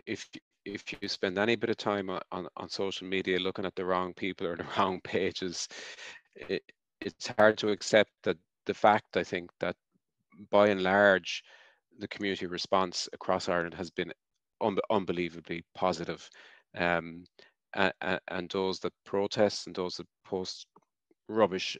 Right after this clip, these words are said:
on, on social media are very much in the minority, but they too do tend to get, I suppose, um, amplified, uh, because of the nature of social media and because of the nature of mainstream media, who, you know,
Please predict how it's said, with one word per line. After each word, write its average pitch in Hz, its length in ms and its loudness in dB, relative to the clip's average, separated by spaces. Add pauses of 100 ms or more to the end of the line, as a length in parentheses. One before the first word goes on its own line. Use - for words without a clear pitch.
on, 98 200 -4
on 90 140 -8
social 92 380 -6
media 92 300 0
are 95 200 4
very 98 280 4
much 101 260 -6
in 104 60 -6
the 98 60 -2
minority, 107 520 0
but 101 200 -6
they 95 140 0 (440)
too 113 380 -4 (120)
do 120 180 0
tend 107 300 2
to - 100 -4
get, 104 240 4
I 98 80 2
suppose, 95 520 -2 (460)
um, 90 500 2 (680)
amplified, 98 640 2 (360)
uh, 87 320 0
because 90 300 -2
of 90 60 -2
the 85 60 -6
nature 92 360 -2
of 85 60 -8
social 85 340 -6
media 87 360 -2
and 87 80 -8
because 87 280 -6
of 87 100 -8
the 85 80 -8
nature 90 400 -2
of 90 360 0 (840)
mainstream 107 540 4
media, 127 400 4
who, 98 520 -4 (880)
you 110 140 -2
know, 92 160 2